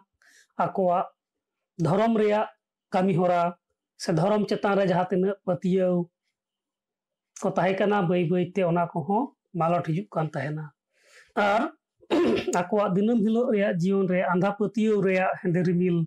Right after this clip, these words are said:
ᱢᱟᱸᱰᱨᱟᱣ ᱟᱹᱪᱩᱨᱚᱜ ᱠᱟᱱ ᱛᱟᱦᱮᱸ ᱠᱟᱱᱟ। ᱱᱚᱝᱠᱟᱱᱟᱜ ᱚᱠᱛᱚ ᱨᱮ ᱥᱟᱹᱫᱷᱩ ᱨᱟᱢᱪᱟᱸᱫᱽ ᱢᱩᱨᱢᱩ ᱫᱚ ᱵᱷᱩᱨᱠᱟᱹ ᱤᱯᱤᱞ ᱞᱮᱠᱟ ᱥᱟᱱᱛᱟᱲ ᱠᱚ ᱛᱟᱞᱟᱨᱮᱭ ᱢᱩᱞᱩᱜ ᱞᱮᱱᱟ ᱟᱨ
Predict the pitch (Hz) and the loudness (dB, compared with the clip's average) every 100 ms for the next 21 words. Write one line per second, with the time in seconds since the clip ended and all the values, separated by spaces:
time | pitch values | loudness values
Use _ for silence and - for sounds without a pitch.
0 | - _ - 170 160 190 190 180 165 190 | -6 _ -2 -2 0 0 0 -2 -4 -6
1 | - 160 147 147 147 170 170 156 _ _ | -6 -8 -4 -6 -6 -6 -6 -8 _ _
2 | _ _ _ _ _ _ _ _ - - | _ _ _ _ _ _ _ _ -20 -20
3 | - 208 233 262 277 254 262 196 - 262 | -6 0 0 2 0 0 0 -2 -2 -2
4 | 220 185 190 - 214 240 233 233 247 247 | 0 0 0 -2 0 0 0 0 0 0
5 | 190 214 214 226 196 175 175 _ _ _ | 0 2 2 2 0 0 -4 _ _ _
6 | _ _ _ _ _ - 175 220 - 262 | _ _ _ _ _ -2 0 0 0 0
7 | 247 262 233 233 226 214 185 190 _ _ | 0 0 0 0 0 0 0 -4 _ _
8 | _ _ _ - - 196 196 190 190 196 | _ _ _ -8 -2 0 0 0 -2 -2
9 | 185 185 175 175 180 185 240 202 202 233 | 0 0 0 0 0 0 0 0 0 -2
10 | - _ _ _ _ _ _ - - 175 | -6 _ _ _ _ _ _ -14 -2 0
11 | 170 | 0